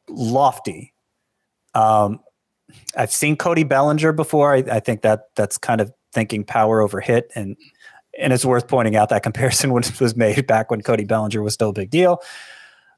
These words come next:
Uh, I've seen Freddie Freeman before. I've seen Joey Votto before. He has kind of that heady approach to hitting where he likes to choke up at times. He, he, um,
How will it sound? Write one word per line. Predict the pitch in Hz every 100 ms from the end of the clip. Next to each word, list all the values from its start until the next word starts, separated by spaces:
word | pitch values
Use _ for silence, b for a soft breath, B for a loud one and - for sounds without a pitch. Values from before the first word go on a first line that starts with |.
| -
Uh, | 117
I've | 113
seen | - 131
Freddie | - 131
Freeman | 113 147 170 165
before. | 160 156 165 156
I've | 120 -
seen | 120 113
Joey | 113 92
Votto | 87 127 165 165
before. | 156 156 - 147 139 139 - b
He | _ 156
has | 165 180 170 - _ -
kind | 156 147
of | 143
that | 139 135
heady | - 143 143 147
approach | 131 135 135 -
to | -
hitting | 123 131 127 127
where | 117 110
he | 113
likes | 113 110 -
to | -
choke | 101 120 107
up | 127 131
at | 127
times. | - 131 123 123 123 -
He, | 113 101 98 98 b b b b _
he, | - 104 101 101
um, | 98 95 90